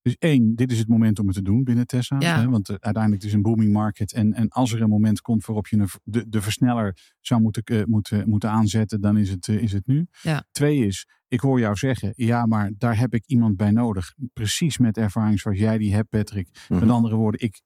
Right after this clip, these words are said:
Speaker 1: tuurlijk, rendement is nog steeds belangrijk, want we, we investeren niet om weg te geven.
Speaker 3: Zeker.
Speaker 1: De, dus er moet rendement zijn, maar
Speaker 2: Ja.
Speaker 1: aan het eind van de dag is het een multidimensionale manier van denken die je nodig hebt, als ik jou zo
Speaker 3: Ja,
Speaker 1: goed,
Speaker 3: klopt.
Speaker 1: eh,
Speaker 3: Eh, wat ik er eigenlijk zelf eigenlijk altijd, eh, aan toevoeg, eh, is dat natuurlijk, eh,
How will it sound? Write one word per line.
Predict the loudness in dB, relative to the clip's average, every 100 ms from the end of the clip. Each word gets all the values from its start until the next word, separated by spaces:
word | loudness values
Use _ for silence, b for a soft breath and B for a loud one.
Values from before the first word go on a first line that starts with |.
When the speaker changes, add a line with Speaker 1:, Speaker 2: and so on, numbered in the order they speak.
| _
Speaker 1:
tuurlijk, | 0 0 0
rendement | -2 2 2 0
is |
nog | -2
steeds | -2 0
belangrijk, | 0 0 0 0 0
want | 0
we, | 2 2
we | 2
investeren | 0 0 0 2
niet | 2
om | 2
weg | 0
te | -2
geven. | 0 0 -2 -4
Speaker 3:
Zeker. | -2 -2 -4 -4
Speaker 1:
De, | 0
dus | 0 0
er | 2
moet | 2 2
rendement | 2 2 2 0
zijn, | 0 0 2
maar | 2
Speaker 2:
Ja. | 2
Speaker 1:
aan | 0
het | 0
eind | -2 0
van | -2
de |
dag | -2 -4 -4
is | -4
het | 0
een | 2 4
multidimensionale | 2 0 -4 -4 2 2 4 0 0 0 2 0 0 2
manier | 2 2 2 0 0
van | 0
denken | 2 0 0 -4
die | -2
je | 0
nodig | 0 -2 -6
hebt, | -6
als | -8
ik | -8
jou | -6 -6 -2
zo |
Speaker 3:
Ja, | -2 -2
Speaker 1:
goed, | -2
Speaker 3:
klopt. | -2 0 0
Speaker 1:
eh, |
Speaker 3:
Eh, | -2
wat | 0
ik | -2
er | -2
eigenlijk | -2 -2 -2
zelf | -2 -2
eigenlijk | -4 -4 -4
altijd, | -4 -4 -2
eh, | -2 0 0 -2
aan | -2 -2
toevoeg, | -2 0 -2 -2 -8 -8
eh, | -2 0 0
is | -2 -2 -2
dat | -2 -4 -6 b b b _ -16
natuurlijk, | -4 0 0 -2
eh, | -8 -4 -2